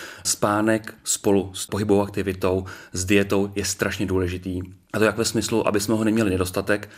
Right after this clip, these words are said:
tak aby jsme ho neměli nadmíru. Čili takových těch šest a půl, sedm hodin denně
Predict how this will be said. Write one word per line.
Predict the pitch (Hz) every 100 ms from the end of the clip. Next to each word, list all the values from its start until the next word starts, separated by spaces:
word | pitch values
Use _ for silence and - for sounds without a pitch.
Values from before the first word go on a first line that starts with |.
| - -
tak | 92 -
aby | 92
jsme | 95 98
ho | 95
neměli | 95 92 92 90
nadmíru. | 85 82 85 82 - - -
Čili | - 101
takových | 98 107 104 104
těch | 110 101 104 - - -
šest | - 101
a | 104
půl, | 101 101
sedm | - 101 101
hodin | 98 104
denně | 95 92 95 98